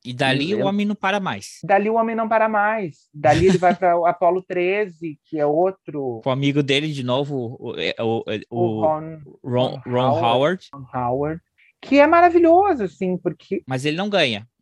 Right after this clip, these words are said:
Speaker 2: Não, ele não ganha mais.
Speaker 1: Ele
Speaker 2: Ele
Speaker 1: não é nem
Speaker 2: ele
Speaker 1: indicado, na verdade. Ele
Speaker 2: No
Speaker 1: não é indi-,
Speaker 2: Apollo treze, não, né?
Speaker 1: não, ele
Speaker 2: O
Speaker 1: não é
Speaker 2: filme
Speaker 1: indicado.
Speaker 2: foi indicado a melhor filme.
Speaker 1: Sim, mas não como
Speaker 2: A
Speaker 1: melhor
Speaker 2: presença
Speaker 1: ator.
Speaker 2: do Tom Hanks passa a ser como, na minha opinião, a partir dali,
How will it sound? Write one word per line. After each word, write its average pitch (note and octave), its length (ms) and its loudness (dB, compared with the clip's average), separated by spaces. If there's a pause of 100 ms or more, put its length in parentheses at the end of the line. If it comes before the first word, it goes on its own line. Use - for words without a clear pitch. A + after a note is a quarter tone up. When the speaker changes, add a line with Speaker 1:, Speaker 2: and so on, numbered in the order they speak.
Speaker 2:
Não, F#3+ 260 6
ele D3+ 100 2
não D3+ 140 4
ganha D#3+ 240 4
mais. G3+ 380 2
Speaker 1:
Ele B2 140 -4
Speaker 2:
Ele A#2+ 40 -4
Speaker 1:
não C#3 180 -2
é D3+ 140 2
nem D3+ 160 -4
Speaker 2:
ele F#3+ 60 -2
Speaker 1:
indicado, C3+ 440 -4
na G2+ 120 -14
verdade. F#2+ 480 -12 (800)
Ele B2+ 200 -2
Speaker 2:
No D#3+ 120 4
Speaker 1:
não E3 80 4
é D#3+ 40 6
indi-, D#3 80 4
Speaker 2:
Apollo D#3 240 0
treze, D#3 360 2
não, D3 240 2
né? C3 100 -2
Speaker 1:
não, A#2 160 -4
ele E3+ 80 2
Speaker 2:
O F#3+ 40 8
Speaker 1:
não F#3+ 120 4
é C#3 60 -4
Speaker 2:
filme C#4 160 2
Speaker 1:
indicado. D4+ 180 -2
Speaker 2:
foi A3+ 100 -2
indicado G3+ 320 -2
a G#3+ 40 0
melhor G#3+ 240 0
filme. A#2+ 360 -8
Speaker 1:
Sim, A#2 300 -10 (320)
mas A#2+ 240 -8
não C3 180 -4
como C#3+ 200 -8
Speaker 2:
A - 20 -6
Speaker 1:
melhor C#3 220 0
Speaker 2:
presença D3 260 -2
Speaker 1:
ator. A#3 100 -4
Speaker 2:
do A3+ 60 -4
Tom A3+ 180 0
Hanks G#3+ 520 -6
passa G#3 340 -2
a F#3+ 40 -12
ser - 280 -10
como, F3+ 320 -6
na D3+ 160 -2
minha D#3 160 -6
opinião, D#3 340 -6
a D#3+ 60 -2
partir D#3+ 480 -4
dali, D3+ 420 0